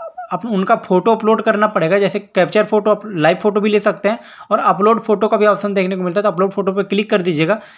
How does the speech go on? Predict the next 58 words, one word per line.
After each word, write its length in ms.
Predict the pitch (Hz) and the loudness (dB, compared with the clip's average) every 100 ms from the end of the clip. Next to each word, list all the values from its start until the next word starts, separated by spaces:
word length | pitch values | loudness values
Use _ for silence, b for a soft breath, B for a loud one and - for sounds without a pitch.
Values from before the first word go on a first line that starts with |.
| B | B
इसके 180 | 180 226 | -6 -2
बाद 80 | 214 | 2
यहाँ 100 | 214 | 2
पे 120 | 220 | 2
अपलोड 220 | 208 214 | 2 0
फ़ोटो 240 | 208 202 202 | 0 -2 2
जैसे 220 | 196 196 | 0 0
ही 40 | |
क्लिक 220 | 214 214 214 | -2 -4 -2
करते 160 | 196 | -2
हैं 80 | 214 | -2
तो 80 | 214 | -4
चूज़ 240 | - 196 | -4 -4
फाइल 180 | - 202 | 0 0
का 140 | 190 190 | 2 0
ऑप्शन 220 | 160 196 | 0 -2
देखने 240 | 185 190 | -2 -2
को 60 | 190 | -2
मिल 160 | 202 | -2
जाएगा, 280 | 180 147 170 202 B B | 2 2 0 -6 B B
तो 60 | 196 | -2
यहाँ 160 | 175 202 | 2 2
से 60 | |
आप 100 | 208 | 2
क्लिक 220 | 202 208 | 0 2
करके 220 | 214 190 214 | 0 0 -2
उनका 180 | 185 196 | -2 0
फ़ोटो 280 | 190 175 | 0 0
अपलोड 320 | 190 170 214 - | 0 2 0 2
कर 160 | 180 | 0
सकते 280 | - 147 - | 2 -2 -2
हैं। 120 | 135 135 B B | -6 -6 B B
यहाँ 120 | 190 | -2
से 60 | 208 | 0
फ़ोटो 220 | 190 214 | 0 0
अपलोड 200 | 220 220 | 0 0
कर 140 | 233 202 | 0 0
दीजिएगा। 320 | 165 175 214 | 0 0 2
जैसे 240 | 196 185 | 0 0
ही 60 | 214 | -2
फ़ोटो 220 | 202 208 | -2 -2
अपलोड 240 | 202 196 | 0 -2
हो 100 | 202 | 2
जाता 180 | 202 170 | 2 2
है 60 | 190 | 0
तो 120 | 208 | 0
यहाँ 140 | 175 | 2
पे 60 | 180 | 2
आपको 240 | 196 - | 0 -4
नीचे 260 | 185 175 196 | -4 0 0
देखने 260 | 190 190 202 | 0 -2 -4
को 60 | |
मिलता 160 | 180 202 | 0 -2
है 80 | - | 0
सबमिट 340 | 175 165 185 | -2 0 -2
का 100 | 190 | -2
एक 120 | 170 | 0
ऑप्शन, 320 | 127 - 135 | -2 -2 -8